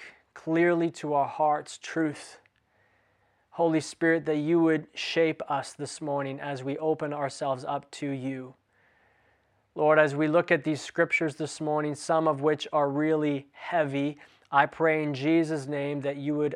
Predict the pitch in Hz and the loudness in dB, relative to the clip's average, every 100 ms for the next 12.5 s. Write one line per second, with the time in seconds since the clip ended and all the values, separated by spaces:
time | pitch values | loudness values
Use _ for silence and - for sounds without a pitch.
0 | 151 147 151 185 180 151 139 139 139 135 | -4 -2 2 2 2 0 -4 -4 -8 -8
1 | - 135 127 - - - _ _ - - | -10 -8 -8 -10 -18 -20 _ _ -20 -20
2 | - - 151 160 147 147 147 147 165 175 | -12 -4 0 0 0 0 0 4 4 4
3 | 170 147 131 156 160 170 - - 156 143 | 2 -4 0 0 2 0 -4 -6 -6 -6
4 | - - 147 156 160 147 131 131 165 - | -10 -6 -2 0 -2 -2 -4 -6 -12 -16
5 | - _ - _ _ _ 147 147 151 160 | -20 _ -20 _ _ _ -4 2 6 6
6 | 165 147 160 156 - 165 160 160 165 165 | 4 -2 -2 -4 0 2 2 2 2 2
7 | 160 151 143 - 165 160 147 143 151 - | 0 0 -4 0 2 2 -2 -6 -8 -2
8 | 160 156 - 143 143 143 139 - 135 139 | 0 2 0 -4 -4 -4 -8 -4 -4 -4
9 | - - - - _ _ _ _ _ _ | -10 -16 -16 -20 _ _ _ _ _ _
10 | _ _ _ - 139 160 170 175 170 156 | _ _ _ -6 2 4 6 6 4 2
11 | - 160 147 139 - 147 139 - 165 170 | 2 2 2 0 -4 -6 -6 -2 -2 0
12 | 180 151 123 120 | -4 -6 -6 -12